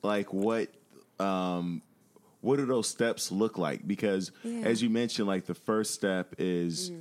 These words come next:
Speaker 1: you're angry at, over whatever happened. Um, and, uh, but then the, what, what are the steps after that? Or what, you know, was it, was it journaling? Was it drugs? Was it, like, what, what was that trajectory like for you? Because I think a
Speaker 2: Yeah.
Speaker 1: lot of people who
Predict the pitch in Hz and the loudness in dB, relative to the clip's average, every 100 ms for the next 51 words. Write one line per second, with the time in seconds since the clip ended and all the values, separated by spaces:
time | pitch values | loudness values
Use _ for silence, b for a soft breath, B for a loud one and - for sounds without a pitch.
0 | 165 98 98 - 104 110 101 80 73 - | -8 0 0 2 0 2 2 0 -2 -4
1 | - 95 - 107 98 98 101 95 85 85 | -2 -2 0 0 2 2 2 2 0 0
2 | 90 78 - 69 71 - b b b b | 0 -2 -4 -8 -8 -14 b b b b
3 | 82 87 82 80 78 76 76 - b b | 0 2 2 2 0 -2 -4 -8 b b
4 | - 92 90 87 85 85 71 - _ - | -2 0 2 2 0 -2 -4 -12 _ -16
5 | - _ - 87 82 80 - 110 95 127 | -16 _ -6 -2 0 0 0 0 2 0
6 | 127 113 113 107 120 120 127 120 117 - | 2 2 2 2 2 2 2 0 -2 0
7 | 110 107 101 101 - 98 92 95 92 - | -2 0 0 0 0 0 2 2 2 2
8 | 98 98 107 98 98 90 92 80 - 87 | 0 2 2 2 2 2 0 -2 -4 -2
9 | 85 78 117 127 135 131 120 113 95 82 | -2 -2 0 0 2 0 0 0 0 -2
10 | 78 104 113 113 110 90 101 90 92 - | -2 0 2 2 0 0 0 2 -2 -4
11 | B B B B 98 95 98 123 - 123 | B B B B 0 2 2 2 2 0
12 | 120 113 107 104 - - 98 80 104 104 | 2 2 2 0 -2 -2 0 2 2 2
13 | 90 85 78 76 69 - 76 73 73 69 | 0 2 2 0 -2 -4 -2 0 -2 -4
14 | - 95 104 104 - 139 110 113 120 127 | -6 -2 2 2 2 2 2 0 0 -2
15 | 113 104 98 104 101 | 0 0 0 0 0